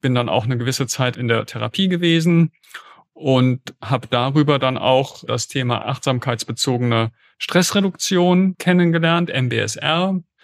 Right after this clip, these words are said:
Da dann auch diverse Techniken, unter anderem Meditieren gelernt, mich mit dem Thema Bodyscan beschäftigt. Und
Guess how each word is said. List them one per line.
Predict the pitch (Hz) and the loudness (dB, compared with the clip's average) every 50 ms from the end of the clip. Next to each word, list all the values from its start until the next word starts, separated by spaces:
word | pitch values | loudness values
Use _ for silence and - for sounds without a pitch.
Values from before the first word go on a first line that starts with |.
| - - - _ _ _ _ _ - | -20 -20 -20 _ _ _ _ _ -2
Da | - 127 123 131 139 | 0 2 2 2 0
dann | 135 135 131 131 131 | 0 -2 -2 -2 -2
auch | 80 78 123 127 120 - | 0 2 2 2 0 0
diverse | - 135 117 123 127 135 131 143 131 | -4 -4 -2 -2 -2 -2 -2 -4 -6
Techniken, | - 147 143 - - 139 131 - 143 131 | -4 -4 -4 -4 -4 -6 -6 -4 -2 0
unter | 147 170 180 175 165 135 | 2 2 2 2 0 -2
anderem | 123 139 139 139 135 131 | 0 0 0 0 2 0
Meditieren | 131 127 139 139 - - 180 180 170 170 180 180 175 160 147 - _ - | 0 -2 -4 -6 -6 -2 0 0 2 2 2 2 0 -2 -4 -8 _ -6
gelernt, | 156 151 156 151 147 151 151 151 156 - - - _ _ _ _ _ _ _ - | -2 0 0 2 2 0 0 0 -2 -4 -8 -16 _ _ _ _ _ _ _ -2
mich | 147 147 139 - | 0 0 2 2
mit | 143 131 127 - - | 0 0 0 0 -2
dem | 120 120 | -2 -2
Thema | 113 - 131 120 113 117 | -2 -2 -2 -2 -2 0
Bodyscan | 131 185 196 190 180 165 - - 175 160 156 147 | 2 2 4 4 2 0 0 0 0 2 2 2
beschäftigt. | 147 135 - - 135 131 120 - - 131 127 127 123 123 - - - - _ _ _ - - - - - - - _ _ _ | 0 0 0 0 -2 -2 -2 -4 -4 -2 -2 -2 -2 -4 -8 -14 -18 -20 _ _ _ -20 -20 -20 -20 -20 -20 -20 _ _ _
Und | - 143 123 120 117 117 117 113 110 - - - | -6 -2 0 0 0 0 -2 -4 -6 -8 -12 -14